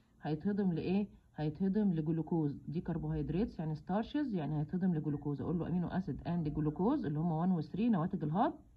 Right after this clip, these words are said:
دول هيمشوا فين يا ولاد؟ دول هيمشوا في البلاد روت. البلاد روت اللي بيبتدي من البلاد كابيلاريز اللي موجوده جوه الفيلاي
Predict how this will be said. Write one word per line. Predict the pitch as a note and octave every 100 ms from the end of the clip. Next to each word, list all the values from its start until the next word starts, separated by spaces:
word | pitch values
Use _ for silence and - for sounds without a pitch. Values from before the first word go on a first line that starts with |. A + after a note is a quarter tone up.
| - - _ _ - - - - - - -
دول | G3 A3+
هيمشوا | A3 A#3+ G3+
فين | A3 A3
يا |
ولاد؟ | F#3 F#3 F#3+ - - - -
دول | F#3 C4+
هيمشوا | B3+ C4 A3+
في | F3+
البلاد | D#3+ F3 F#3+
روت. | D#3 C#3+ - - - _ _ _ _ _ _ _ _ - - _ -
البلاد | C#3+ D3+ E3 D#3 -
روت | - E3 A#3 D4
اللي | - E3 D#3
بيبتدي | E3 D#3 A#3 G3+ E3+
من | E3+ E3+ C#3+
البلاد | D3 C#3 E3+ A3+
كابيلاريز | - G3 G3 D#3 D3+ D3
اللي | D3
موجوده | D3+ D3+ D#3+ G3 C#3+
جوه | D3+ F3+ F#3
الفيلاي | E3 F#3 F#3+ A#3 F#4+